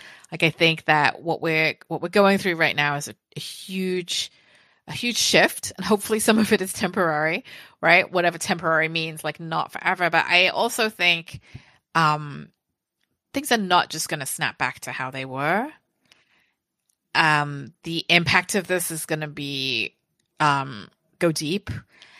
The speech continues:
And I also think, you know, I don't know that we would even want things to go back to where they were, because the way things were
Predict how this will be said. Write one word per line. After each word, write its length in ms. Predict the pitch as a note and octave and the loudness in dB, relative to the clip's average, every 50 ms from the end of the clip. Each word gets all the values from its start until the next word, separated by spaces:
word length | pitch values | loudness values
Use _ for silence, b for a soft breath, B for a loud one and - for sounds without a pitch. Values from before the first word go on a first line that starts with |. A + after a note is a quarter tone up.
| b b b - | b b b 2
And 120 | B3 C#4 | 4 4
I 80 | C4+ - | 4 4
also 340 | - D4 - - D#4+ D#4 | 2 0 2 4 2 2
think, 440 | F#4 - - F4 F#4 F4+ F#4 - - _ _ - | 2 2 0 0 0 0 -2 -8 -14 _ _ -4
you 80 | B3+ | 0
know, 380 | B3+ B3+ B3 B3 A#3+ A#3+ - - _ _ _ _ _ _ _ _ _ - | 2 4 4 4 2 2 0 -2 _ _ _ _ _ _ _ _ _ 0
I 80 | B3+ | 0
don't 240 | B3+ C#4+ C#4+ C#4+ C4+ | 2 2 2 2 2
know 140 | C#4+ C#4+ C#4 | 2 2 2
that 160 | B3+ A#3+ - | 2 0 0
we 580 | A3 B3 B3 B3 B3 B3 B3 B3 A3+ G3 - _ _ _ _ _ _ - | 0 0 0 2 2 2 0 -2 -4 -6 -8 _ _ _ _ _ _ -8
would 160 | G#3+ B3 A#3 | -6 -6 -4
even 320 | G#3 A#3+ A#3+ A#3+ A#3 A3 | -4 -2 -2 -2 -2 0
want 300 | G3+ G#3+ B3 C4 A3 F#3+ | 0 2 2 2 2 -2
things 300 | - A#2+ C3 D3+ D#3+ - | -8 -8 -8 -8 -8 -8
to 100 | - F3 | -8 -6
go 100 | E3+ D#3 | -4 -2
back 240 | D#3 D3+ D3 D3+ - - | 0 0 0 0 -2 -10
to 120 | - E3 | -10 -8
where 160 | D#3+ D3+ D3 | -6 -6 -6
they 420 | D3+ D3 D3 D3 D3 D3 C#3+ - _ _ _ - | -6 -6 -6 -6 -8 -10 -12 -14 _ _ _ -20
were, 680 | D#3+ D#3 E3 E3+ E3 D#3 C#3+ D3+ D#3+ F3 G#3 G#3+ - - _ _ _ _ _ _ - F#3+ | -12 -6 -2 0 2 2 4 4 6 6 6 4 2 0 _ _ _ _ _ _ -8 -8
because 300 | F#3 - A3 F#3+ F#3 - - | -6 -4 -6 -6 -8 -8 -6
the 100 | - F3 | -6 -4
way 260 | E3 F3+ E3 F3 F#3 | 0 2 2 2 2
things 400 | F#3 F3+ F3+ E3+ E3+ E3+ F3 F3+ | 2 0 -4 -6 -6 -8 -8 -2
were 540 | G3 A#3+ C#4 A#3+ G#3 F#3+ F#3 F3+ F3 A2 | 2 4 6 8 8 8 8 8 6 4